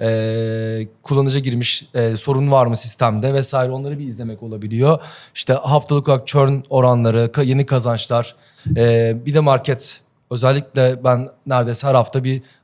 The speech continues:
rakip analizi, çünkü çok hızlı gelişmeye başladı artık her şey. O hız artınca da,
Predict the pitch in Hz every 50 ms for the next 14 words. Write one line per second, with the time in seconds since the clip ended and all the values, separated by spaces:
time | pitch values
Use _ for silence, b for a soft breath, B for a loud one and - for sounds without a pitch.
0 | b 120 131 - - 160 143 127 117 117 110 107 101 110 110 - - 127 123 -
1 | - - 143 120 147 139 127 120 123 113 107 - 123 117 104 107 104 101 - 101
2 | 110 104 104 - - 110 107 107 - - 147 156 165 160 b b b b b b
3 | b b b - 117 127 131 139 135 123 139 139 135 135 151 139 135 131 - -
4 | 170 160 147 139 117 143 156 175 185 - -